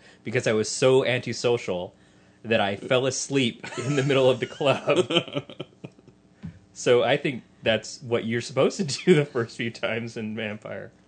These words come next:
Speaker 2: Yeah,
Speaker 1: You
Speaker 2: I,
Speaker 1: could've
Speaker 2: I
Speaker 1: put
Speaker 2: was
Speaker 1: the character
Speaker 2: really.
Speaker 1: around it.
Speaker 2: We had a, a company party yesterday that was, like, an hour in the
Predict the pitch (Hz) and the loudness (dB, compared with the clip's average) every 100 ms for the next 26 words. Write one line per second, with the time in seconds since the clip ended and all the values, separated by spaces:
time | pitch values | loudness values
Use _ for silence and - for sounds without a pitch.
0 | _ _ _ _ _ - 110 107 - - | _ _ _ _ _ -4 -2 -2 -6 -8
1 | 147 147 131 196 175 139 147 143 170 202 | -6 -4 0 4 4 6 6 6 2 -4
2 | 104 131 156 143 131 110 107 - 117 107 | -6 -2 0 2 2 0 -6 -6 -4 -4
3 | - 139 123 117 95 - 117 113 107 92 | -6 -10 -6 -8 -8 -10 -6 -6 -4 -6
4 | 98 101 95 95 95 104 95 90 98 98 | -8 -10 -8 -8 -10 -10 -12 -10 -8 -6
5 | 95 98 92 87 | -6 -8 -10 -12